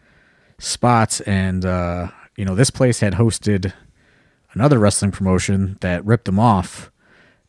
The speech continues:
And it was kind of like a no wrestling here ever again situation. And, uh, you know, old, uh,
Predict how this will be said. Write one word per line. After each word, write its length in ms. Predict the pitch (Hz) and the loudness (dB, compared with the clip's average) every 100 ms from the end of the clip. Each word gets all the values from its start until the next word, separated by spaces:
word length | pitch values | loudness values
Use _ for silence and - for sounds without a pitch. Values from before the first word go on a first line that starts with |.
| _ _ | _ _
And 840 | 92 92 90 90 87 90 90 87 87 | -6 -4 -4 -4 -6 -6 -8 -10 -8
it 120 | 104 | -8
was 160 | 95 92 | -6 -4
kind 240 | 104 92 | 0 2
of 120 | 92 98 | 0 -2
like 260 | 92 - | -4 -2
a 360 | 90 87 87 85 | -4 -4 -4 -4
no 180 | 90 92 | 0 0
wrestling 440 | 90 87 - 95 | 2 0 0 -4
here 460 | 85 87 85 87 87 - - | -2 -2 -2 -2 -6 -12 -6
ever 220 | 98 90 | -4 -4
again 260 | 87 87 85 | -4 -4 -4
situation. 840 | 90 - 90 85 82 87 85 87 _ - - - - _ _ _ _ - | -6 -8 -6 -4 -2 -2 -2 -4 _ -20 -20 -20 -20 _ _ _ _ -2
And, 960 | 85 87 87 87 87 87 87 82 85 - - - | 0 0 0 -2 -2 -2 -2 -2 -4 -6 -8 -6
uh, 500 | 87 87 85 90 92 - - | -2 0 0 -2 -4 -8 -10
you 100 | 104 | -6
know, 120 | 95 - _ - | -6 -8 _ -6
old, 340 | 113 175 175 | -2 0 0
uh, 380 | 180 180 175 | 0 2 2